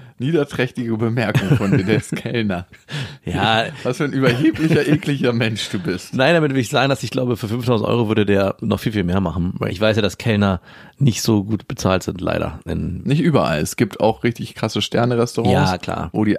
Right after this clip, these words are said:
Speaker 1: einfach abartiges Trinkgeld kriegen.
Speaker 2: Aber ich stelle mir jetzt so meine Pizzeria um die Ecke vor.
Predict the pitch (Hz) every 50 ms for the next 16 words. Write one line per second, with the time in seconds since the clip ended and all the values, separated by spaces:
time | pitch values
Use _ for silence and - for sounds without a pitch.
0 | - - 107 104 107 95 - - _ _ _ _ - 107 - - - 95 104 -
1 | 120 113 110 104 - - - - 113 110 104 113 101 - - - - - 113 107
2 | 113 110 - - 131 123 123 117 101 - 117 107 107 107 107 104 98 120 110 -
3 | 117 101 113 110 104 101 98 - 113 113 - 135 117 - 123 117 117 113 113